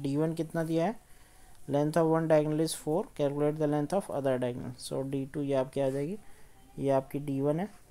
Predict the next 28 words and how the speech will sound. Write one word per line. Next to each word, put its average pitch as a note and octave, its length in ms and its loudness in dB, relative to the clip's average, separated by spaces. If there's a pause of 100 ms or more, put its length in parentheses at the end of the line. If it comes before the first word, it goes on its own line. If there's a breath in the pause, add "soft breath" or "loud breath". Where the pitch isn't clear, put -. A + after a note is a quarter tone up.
(200)
और C3+ 120 -6
ये B2+ 140 0
आपकी C#3 360 -2 (320)
डी C#3 280 -10
टू C#3 100 -10
है, - 120 -12 (360)
ठीक। G#3 180 -2 (840 loud breath)
So F#3 240 0 (300)
टू F3 160 2 (120)
टू D3+ 140 0
जा D3+ 140 6
फ़ोर E3+ 360 2 (480 loud breath)
and C3+ 200 -6
टू D3 160 2
एट C3 160 2
जा C3 120 -2
सिक्सटीन, - 460 -10 (320)
ये C#3 100 -2
हो C#3+ 120 2
गया, E3+ 180 0 (600 soft breath)
यानी C3+ 200 0
डी C#3+ 180 -2
टू D3+ 180 -2
की D3 80 2
वैल्यू C#3+ 200 2
क्या C#3 180 4
आ C3+ 40 2
गई, G3 160 -2